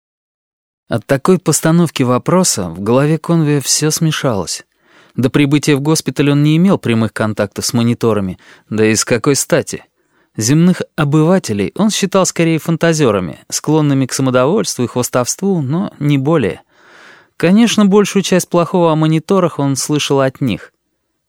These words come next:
Может быть, они были не так уж объективны и правдивы. "Во все это трудно поверить",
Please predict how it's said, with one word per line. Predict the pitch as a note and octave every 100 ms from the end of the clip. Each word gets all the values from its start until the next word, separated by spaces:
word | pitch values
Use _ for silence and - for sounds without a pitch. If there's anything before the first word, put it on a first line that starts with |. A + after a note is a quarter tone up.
| _
Может | A2 A#2+ C#3 D3+
быть, | D#3+ -
они | D#3+ E3
были | E3 E3+
не | E3 D#3+
так | - E3+ -
уж | D3+
объективны | D#3 D#3+ D#3 - F3 D#3+ D#3
и |
правдивы. | C#3+ D#3 D3 D3 E3+ D#3+ F#2 - _ _ _ _ _ _ _ _ -
"Во | G2+ F3+
все | - A#3
это | A3 G#3+
трудно | A#3 A3+ G3+
поверить", | - G3+ G#3 B2 - -